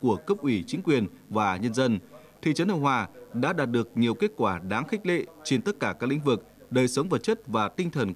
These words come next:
của nhân dân không ngừng được nâng cao. Trên địa bàn thị trấn, hình thành các mô hình sản xuất tập trung công nghệ cao, sản xuất hữu cơ, mang lại hiệu quả kinh tế cao.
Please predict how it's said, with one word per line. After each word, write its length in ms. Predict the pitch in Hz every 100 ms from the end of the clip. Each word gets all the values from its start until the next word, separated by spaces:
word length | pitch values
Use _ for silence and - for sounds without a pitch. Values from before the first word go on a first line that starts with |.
| -
của 200 | 123 98 85
nhân 180 | 123
dân 260 | 113 143 120 - - -
không 200 | 170 143
ngừng 220 | 107 95
được 180 | 101 113
nâng 140 | 113
cao. 280 | 123 117 101 - - - - - - -
Trên 200 | 139 123
địa 120 | 123
bàn 240 | 110 104
thị 140 | 95 127
trấn, 240 | 131 127 214 - -
hình 240 | - 139 127
thành 260 | 135 127
các 180 | 127 202
mô 120 | 185
hình 220 | 151 117
sản 240 | 95 107 87
xuất 240 | 202 202
tập 160 | 113 90
trung 240 | - 135
công 240 | 117 - 123
nghệ 80 | 113
cao, 280 | 127 120 101 - -
sản 220 | - 120 90
xuất 140 | - -
hữu 120 | 143 156
cơ, 300 | 147 131 104 - -
mang 280 | 113 123 117
lại 180 | 123 95
hiệu 160 | 139 127
quả 240 | 120 98 82
kinh 140 | - 104
tế 80 | 113
cao. 320 | 127 113